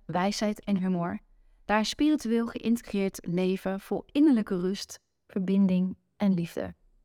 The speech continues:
Ze is ondernemer, spreekster, schrijver, maar vooral lightrider.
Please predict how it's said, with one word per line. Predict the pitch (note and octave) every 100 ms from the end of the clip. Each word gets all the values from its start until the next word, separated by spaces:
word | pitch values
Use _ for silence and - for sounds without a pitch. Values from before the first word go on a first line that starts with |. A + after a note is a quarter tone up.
| _ _ _ _ _ _ _ _
Ze | - G#3+
is | F#3+
ondernemer, | A3+ A3 G#3+ A3 C4+ C#4+ D#4 - _ _ _ _
spreekster, | - - F#3+ A#3 - C4 C4 E4
schrijver, | - - F#3 F#3 A3+ B3+ C4
maar | A#3 F#3
vooral | - G3 G#3 A3+ -
lightrider. | D#3+ E3+ F3 E3 E3 E3 E3+ G3+